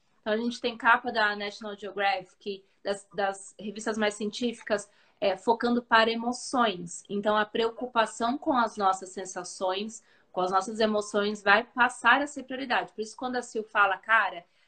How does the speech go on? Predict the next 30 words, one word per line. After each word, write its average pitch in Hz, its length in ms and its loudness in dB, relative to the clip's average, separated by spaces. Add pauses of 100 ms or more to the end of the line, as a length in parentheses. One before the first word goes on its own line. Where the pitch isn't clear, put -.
(100)
é, 190 340 -4
eu 208 60 -4
paro 220 260 -2
pra 233 160 -8
pensar 220 380 -8
no 208 60 -8
meu 208 160 -8
dia 202 240 -4
a 196 40 -4
dia 185 480 -6 (320)
e 202 180 6
eu 196 480 2 (300)
vou 220 140 6
me 240 100 0
preocupar 233 880 2
em 220 180 -6
ter 220 160 -4
um 208 120 -6
pet, 208 500 -2
em - 20 -6
adotar 202 320 -6
um 202 80 -6
pet 208 380 -2
ou 196 60 -12
comprar 196 280 -4
um 196 60 -6
pet", 202 420 -4 (260)
seja 220 320 0
lá 220 160 10
qual 214 480 -2